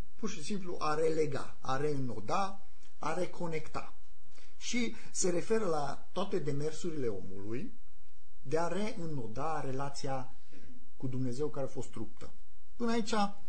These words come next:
până în punctul ăsta, toate bune. Nu avem nimica de obiectat,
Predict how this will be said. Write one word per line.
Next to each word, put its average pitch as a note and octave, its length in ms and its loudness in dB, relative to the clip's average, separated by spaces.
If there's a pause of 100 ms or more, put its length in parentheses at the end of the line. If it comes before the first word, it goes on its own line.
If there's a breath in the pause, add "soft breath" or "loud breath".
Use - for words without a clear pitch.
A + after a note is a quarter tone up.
(460)
până A3 180 2
în F#3 120 0
punctul F#3 440 2
ăsta, E3 520 0
toate E3+ 260 0
bune. A2+ 400 0 (640)
Nu D#3 300 0
avem C3 240 0
nimica B2+ 380 0
de G2+ 380 0 (1200)
obiectat, B2 640 0